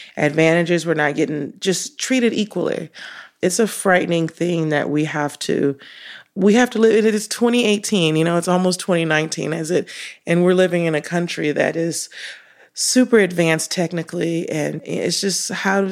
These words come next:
how do we have a stat like that? It's, it's, it's sad.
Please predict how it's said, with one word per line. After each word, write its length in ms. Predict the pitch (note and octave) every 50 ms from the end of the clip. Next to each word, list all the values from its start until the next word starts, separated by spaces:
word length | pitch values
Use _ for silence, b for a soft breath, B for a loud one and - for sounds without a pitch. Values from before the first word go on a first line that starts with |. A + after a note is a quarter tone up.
| - -
how 220 | - - F#3+ G3
do 100 | G3 F#3+
we 140 | F#3+ F3+ F3+
have 240 | E3+ E3+ E3 E3 E3
a 60 | E3
stat 340 | - - - D#3+ E3 - -
like 240 | - E3 E3 E3 -
that? 240 | - D#3+ D#3 D#3 E3+
It's, 300 | E3+ D3+ - - - -
it's, 400 | - - D#3+ D#3 - - - -
it's 180 | D#3+ D#3+ -
sad. 480 | - - - - - - - - -